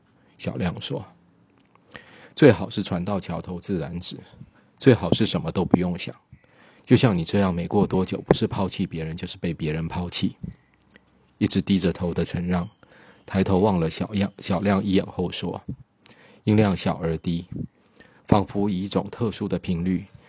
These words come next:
在跟飞舞于我们四周的不长眼的苍蝇沟通。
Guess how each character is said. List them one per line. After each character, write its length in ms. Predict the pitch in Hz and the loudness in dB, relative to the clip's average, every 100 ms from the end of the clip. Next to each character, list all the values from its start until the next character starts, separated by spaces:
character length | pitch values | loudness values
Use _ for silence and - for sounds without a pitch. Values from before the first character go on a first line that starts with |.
| - - | -20 -4
在 140 | - | 0
跟 180 | 98 101 | 2 2
飞 220 | 92 101 | 6 6
舞 160 | 95 82 | 6 0
于 100 | 80 | -2
我 160 | 85 78 | -2 -2
们 140 | 85 | -4
四 220 | - 107 | 0 0
周 200 | 85 87 | 0 -2
的 80 | 82 | -4
不 140 | - | -4
长 260 | 101 82 90 | -2 0 0
眼 140 | 87 | -2
的 100 | 82 | -4
苍 220 | - 92 90 | -4 -4 -2
蝇 200 | 80 80 | -4 -2
沟 200 | 80 80 | -2 -2
通。 260 | 87 87 | -4 -6